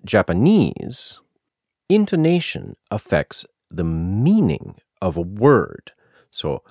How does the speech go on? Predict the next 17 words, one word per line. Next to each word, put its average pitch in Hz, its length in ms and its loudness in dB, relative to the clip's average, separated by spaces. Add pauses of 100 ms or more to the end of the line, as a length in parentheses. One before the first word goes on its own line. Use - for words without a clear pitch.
(100)
hashi - 640 -6 (320)
in 73 260 -4 (260)
Japanese - 760 -4 (340)
is - 400 -10 (240)
chopsticks, - 840 -4 (440)
but 117 420 2 (600)
hashi 95 840 -6 (680)
is 87 220 -8
a 92 80 -8 (180)
bridge. - 1000 0 (380)
Intonation 160 1000 4 (200)
affects - 640 0 (220)
the 87 220 -4
meaning. 82 720 2 (840)
But - 380 0 (420)
in 98 180 -2 (180)
English, - 640 0